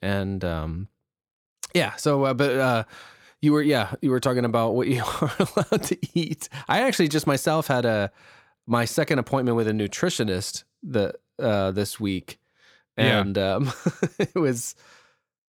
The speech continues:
Speaker 1: it was, uh, yeah, it's interesting, <laughs> I guess, this, 'cause you, you know, you he-, hear different things about s-, prescribing different things, and ultimately it comes down to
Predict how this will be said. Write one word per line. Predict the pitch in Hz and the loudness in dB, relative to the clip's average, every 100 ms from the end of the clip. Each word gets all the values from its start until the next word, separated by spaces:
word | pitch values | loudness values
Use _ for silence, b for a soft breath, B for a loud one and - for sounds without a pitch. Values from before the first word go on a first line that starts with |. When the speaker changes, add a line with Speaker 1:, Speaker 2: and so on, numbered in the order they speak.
| _ _ _ _ _ - | _ _ _ _ _ -2
Speaker 1:
it | 131 | 2
was, | 147 139 | 2 2
uh, | 135 127 127 127 120 117 117 113 104 104 - | 2 2 2 2 2 2 2 0 0 -4 -4
yeah, | 185 151 98 - _ - | 0 0 0 -6 _ -2
it's | 131 - | 0 2
interesting, | 147 117 110 107 - 139 | 0 0 0 -2 -4 -4
<laughs> | 165 | 0
I | 196 | -2
guess, | - 180 143 - - - | 0 0 0 -4 -8 -2
this, | 135 - - B B B | 0 -2 -12 B B B
'cause | 160 160 | 0 2
you, | 165 | 0
you | - 180 | 0 0
know, | 151 | 2
you | 147 139 160 143 - | 2 2 0 -2 -6
he-, | 135 | 0
hear | 151 156 | 2 2
different | 127 123 151 139 - | 0 -2 0 0 0
things | 139 123 104 101 - | 0 2 0 -4 -6
about | 123 113 110 104 | -2 0 0 -2
s-, | - - | -6 -12
prescribing | - 120 - 131 127 117 | -6 -4 0 0 2 0
different | 120 117 104 | 0 0 -2
things, | 101 95 95 107 | -2 -2 -2 -2
and | 123 | 0
ultimately | 135 135 123 110 | 0 0 0 -2
it | - | -2
comes | 110 107 | -2 -2
down | 107 95 95 92 | -2 -2 -4 -6
to | 98 85 90 | -4 -4 -6